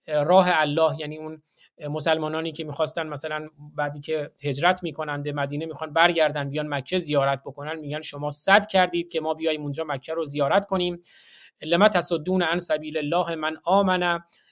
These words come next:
تبغ-، تبغونها عوجا و انتم شهدا»،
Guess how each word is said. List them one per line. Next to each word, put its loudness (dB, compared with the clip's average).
تبغ-، -2
تبغونها 2
عوجا 2
و 0
انتم -6
شهدا»، 2